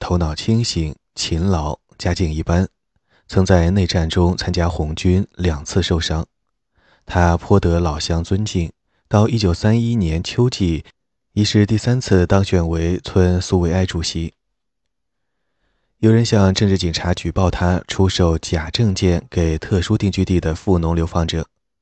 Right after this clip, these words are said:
他儿子可能就是报案人。与苏维埃报刊的宣传相反，帕夫利克其实不是少先队员。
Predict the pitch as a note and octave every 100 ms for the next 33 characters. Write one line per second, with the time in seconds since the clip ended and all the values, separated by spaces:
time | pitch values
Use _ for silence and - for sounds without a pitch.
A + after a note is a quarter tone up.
0 | _ _ _ _ _ _ _ - A#2 A#2
1 | - G2+ F#2 - F2 D#2+ E2 E2+ E2+ F2
2 | D#2+ D#2 F2+ D#2+ D#2 D#2 - _ _ _
3 | _ _ _ _ _ _ _ _ _ _
4 | - F#2+ F#2+ - F#2 F#2 E2 F#2+ F#2+ F#2+
5 | F2 - F2+ E2+ E2 - F2+ F2 F2 G#2
6 | G#2+ - D#2 - _ _ _ _ _ -
7 | A#2+ C3 A2+ F#2+ - A#2 E2+ - - -
8 | F#2+ F2 E2+ F2 E2 C3 G2 E2 E2+ F2
9 | E2+ D#2+ D#2 D2